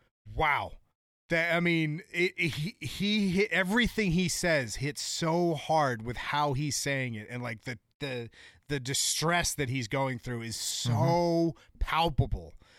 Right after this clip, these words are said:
Speaker 1: that it's some of the best acting I've seen, uh, i-,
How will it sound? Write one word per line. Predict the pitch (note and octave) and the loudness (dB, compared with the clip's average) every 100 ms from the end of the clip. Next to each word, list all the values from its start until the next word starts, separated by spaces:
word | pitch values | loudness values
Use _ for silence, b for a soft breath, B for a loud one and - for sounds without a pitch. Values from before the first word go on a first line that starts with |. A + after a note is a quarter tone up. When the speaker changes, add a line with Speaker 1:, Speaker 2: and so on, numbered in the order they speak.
| b | b
Speaker 1:
that | D3 | -2
it's | D3 - | -2 0
some | F#3 F3+ | 2 2
of | |
the | D#3 | 2
best | B2 D#3+ D3+ | 2 2 0
acting | C#3+ - C3 | 0 -2 -2
I've | B2 | -2
seen, | - D#3 C#3+ G2+ F#2+ b b b b - | -2 -2 -2 -4 -8 b b b b -6
uh, | |
i-, | C#3 B2 A#2+ - C#3 | -4 -4 -6 -6 -8